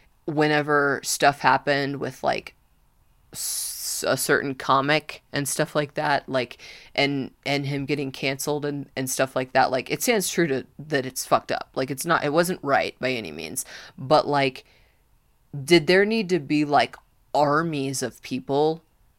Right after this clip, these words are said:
Me being one of them, I was certainly one. I was making jokes left and right, fucking saying shit back and forth, you know what I mean? Like,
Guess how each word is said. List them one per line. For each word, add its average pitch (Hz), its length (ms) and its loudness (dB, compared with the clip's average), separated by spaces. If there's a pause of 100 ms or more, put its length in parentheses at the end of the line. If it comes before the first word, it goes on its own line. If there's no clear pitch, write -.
(160)
Me 180 260 4
being 202 280 4
one 170 140 2
of 127 160 -2
them, 104 200 -4
I 135 120 8
was 190 120 4
certainly 147 320 0
one. 139 140 2
I 139 120 6
was 175 120 0
making 147 320 -2
jokes 135 320 -2
left 147 380 -2
and 143 160 -6
right, 131 320 2
fucking 120 420 -6
saying 147 400 -4
shit 135 340 -4
back 135 220 2
and 139 100 -16
forth, 139 240 -6
you 143 100 -4
know 151 100 -4
what 156 100 -2
I 143 60 -2
mean? 143 260 -2
Like, 135 240 0